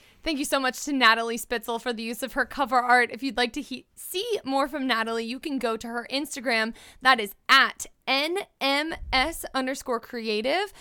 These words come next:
Once again, that's at N M S underscore creative,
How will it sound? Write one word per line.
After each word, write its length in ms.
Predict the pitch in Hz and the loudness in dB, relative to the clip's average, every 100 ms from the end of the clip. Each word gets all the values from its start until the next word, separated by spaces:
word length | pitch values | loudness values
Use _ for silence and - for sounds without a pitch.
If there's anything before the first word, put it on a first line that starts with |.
| - | -16
Once 160 | - 277 | -10 -4
again, 180 | 247 233 | -2 -2
that's 200 | 220 214 - | -2 -4 4
at 280 | 254 269 - - | 4 4 -2 -2
N 240 | 262 262 - | 0 0 0
M 260 | 254 240 240 - | 0 0 -2 -2
S 260 | 254 311 - | 0 0 -4
underscore 440 | 247 247 226 - 220 | -4 -4 -4 -6 -8
creative, 680 | - 247 226 226 277 320 | -6 -4 -2 0 2 2